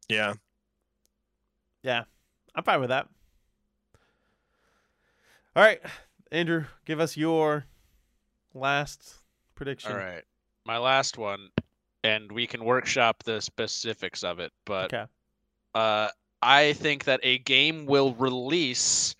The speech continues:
Speaker 3: for the P S V R two, not the Horizon game, since we already know about that,
Speaker 2: Mm-hmm.
Speaker 3: that will make it a must-play, a must-own apparatus.
Speaker 2: Like,
Speaker 3: So,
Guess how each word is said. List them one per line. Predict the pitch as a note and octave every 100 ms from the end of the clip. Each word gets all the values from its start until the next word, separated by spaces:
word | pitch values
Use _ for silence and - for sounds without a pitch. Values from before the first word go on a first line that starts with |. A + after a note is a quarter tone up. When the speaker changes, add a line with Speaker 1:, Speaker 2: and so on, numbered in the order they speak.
| _ _ _
Speaker 3:
for | - C3 B2
the | A#2+
P | C3 C#3
S | C3+
V | C#3+
R | C#3+ D3
two, | - C#3 G#2 G2 -
not | G2+ G#2+ D3+ D#3+
the | F3
Horizon | F3+ F3+ F3 E3+ C3 G#2
game, | G2+ G2+
since | A2 G#2+
we | G#2
already | G2 A#2+
know | A2
about | F#2 F2
that, | - E2+ A2+
Speaker 2:
Mm-hmm. | B2+ A2+ G#2+ _ _ _ -
Speaker 3:
that | A#2+ A#2
will | A#2+ A#2 A2 A2 - _ _ _ _ _ _
make | B2 B2 A#2+
it | B2+ -
a | A#2
must-play, | G#2+ G2 - - D#2+ - _ _ _
a | A#2+
must-own | A2 G#2+ G#2 F2+ F#2 F2+ - _ _ _ _ -
apparatus. | G2 F2 D#2+ D#2+ - - - _ -
Speaker 2:
Like, | C3+ B2+
Speaker 3:
So, | A#2+ A2 G#2+